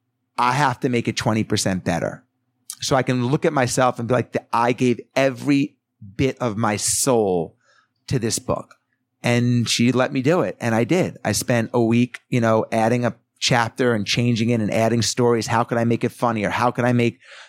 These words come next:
the transitions from chapter to chapter more interesting so people wanna flip the page and continue to read? You know, so, you know, as an entrepreneur and you're in sales, you're in business, um,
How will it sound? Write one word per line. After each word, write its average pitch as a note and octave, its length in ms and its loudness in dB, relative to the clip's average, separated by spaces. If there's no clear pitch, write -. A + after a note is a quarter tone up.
the A#2+ 60 -2
transitions B2+ 680 0
from A#2+ 160 -2
chapter B2 460 0
to A2 80 -2
chapter A#2 500 0
more A#2 240 0
interesting A#2+ 460 -2
so A2 120 -2
people A#2+ 280 0
wanna A#2 160 0
flip - 280 -2
the A2 80 -2
page A#2 320 0
and G#2 80 0
continue A2 400 0
to A2 80 2
read? A#2 400 2
You D3 140 0
know, C#3 280 2
so, C3+ 540 0
you D3 120 -2
know, B2+ 160 2
as D3+ 260 2
an D#3+ 80 0
entrepreneur C#3+ 800 2
and B2+ 120 0
you're C#3 140 2
in C#3 100 0
sales, B2+ 520 2
you're C3 140 2
in C3 80 -4
business, B2+ 640 0
um, A#2 440 0